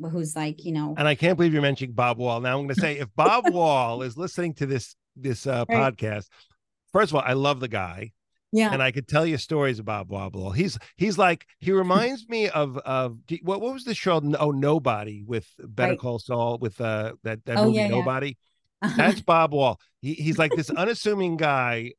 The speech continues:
Speaker 2: but he's
Speaker 1: Yeah.
Speaker 2: actually a killing machine. <laughs>
Speaker 1: Yeah.
Speaker 2: You know,
Speaker 1: Oh, and,
Speaker 2: but tell
Speaker 1: and
Speaker 2: me about Bob. Tell me
Speaker 1: Jeff
Speaker 2: about Bob.
Speaker 1: Vaughn was there too.
Speaker 2: Oh, Jeff Vaughn. Yes,
Speaker 1: Yeah,
Speaker 2: yes.
Speaker 1: yeah. And
Speaker 2: Oh,
Speaker 1: it
Speaker 2: my God.
Speaker 1: really, like, what you were saying, like, tell me about Bob.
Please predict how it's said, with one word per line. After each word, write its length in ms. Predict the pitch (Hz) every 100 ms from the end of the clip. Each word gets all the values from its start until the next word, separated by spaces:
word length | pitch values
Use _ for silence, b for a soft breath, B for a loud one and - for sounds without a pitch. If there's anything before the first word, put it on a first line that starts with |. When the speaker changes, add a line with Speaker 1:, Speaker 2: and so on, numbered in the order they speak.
| -
Speaker 2:
but 100 | 143
he's 220 | 147 117
Speaker 1:
Yeah. 80 | 98
Speaker 2:
actually 340 | 139 165 -
a 60 | 147
killing 380 | - 160 156 127
machine. 420 | 95 - 92 90 - 131
<laughs> 140 | 180 -
Speaker 1:
Yeah. 260 | 214 208 185 175
Speaker 2:
You 120 | 190 170
know, 120 | 147 -
Speaker 1:
Oh, 100 | 240
and, 200 | 233 214
Speaker 2:
but 80 | 165 214
tell 100 | 190
Speaker 1:
and 40 |
Speaker 2:
me 60 | 214
about 240 | 202 190
Bob. 400 | 175 180 139 113 113 _ _ _ -
Tell 120 | 139
me 40 | 165
Speaker 1:
Jeff 200 | 240 214
Speaker 2:
about 120 | 139
Bob. 80 | 190
Speaker 1:
Vaughn 200 | 202 226
was 140 | 220
there 240 | 220 220 269
too. 300 | 277 214 214
Speaker 2:
Oh, 140 | 190
Jeff 260 | 180 165 160
Vaughn. 360 | 117 139 160 180
Yes, 340 | 151 180 131
Speaker 1:
Yeah, 160 | 131 -
Speaker 2:
yes. 220 | 107 - _
Speaker 1:
yeah. 260 | 202 233 202 -
And 140 | 233
Speaker 2:
Oh, 20 | 240
Speaker 1:
it 20 |
Speaker 2:
my 60 | 262
God. 60 |
Speaker 1:
really, 300 | 262 269 269 - _
like, 220 | 226 226
what 140 | 226 226
you 80 | 226
were 80 |
saying, 480 | 233 233 233 240 196
like, 200 | 185 180 -
tell 160 | - 208
me 200 | 202 190
about 240 | 190 180
Bob. 240 | 202 185